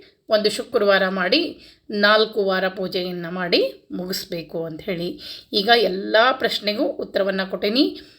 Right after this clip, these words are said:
ಇನ್ನು ಬಹಳಷ್ಟು ಜನರು ಕೇಳ್ತೀರಿ, ಕಲಶದ ಕಾಯಿಯನ್ನ ಬೇರೆ ಬೇರೆ ಗುರುವಾರ ಅಂದ್ರೆ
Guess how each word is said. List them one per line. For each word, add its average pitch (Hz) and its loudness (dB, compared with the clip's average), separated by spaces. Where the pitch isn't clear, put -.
ಇನ್ನು 269 4
ಬಹಳಷ್ಟು 262 2
ಜನರು 240 2
ಕೇಳ್ತೀರಿ, 226 4
ಕಲಶದ 220 4
ಕಾಯಿಯನ್ನ 202 4
ಬೇರೆ 247 8
ಬೇರೆ 226 4
ಗುರುವಾರ 202 2
ಅಂದ್ರೆ 214 0